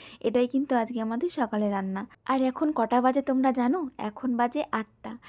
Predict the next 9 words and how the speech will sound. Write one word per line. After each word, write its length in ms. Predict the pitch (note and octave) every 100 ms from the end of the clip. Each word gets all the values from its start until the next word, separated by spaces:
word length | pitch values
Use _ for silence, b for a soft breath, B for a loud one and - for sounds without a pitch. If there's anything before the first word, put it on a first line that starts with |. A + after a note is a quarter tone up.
| B B
আটটার 360 | A#3 A3+ - B3
মধ্যে 300 | C#4 C4 C4+ C4
আমার 200 | A3 A3+
রান্না 300 | A3 G3+ A3 B3+
বান্না 300 | A#3 A3+ E4+
সমস্ত 380 | - A3 B3 B3+
কাজকর্ম 520 | A#3+ G3 F#3+ A3 A3+ A#3+
কিন্তু 260 | C4 D#4 F4+
কমপ্লিট, 400 | C4+ A#3 G3+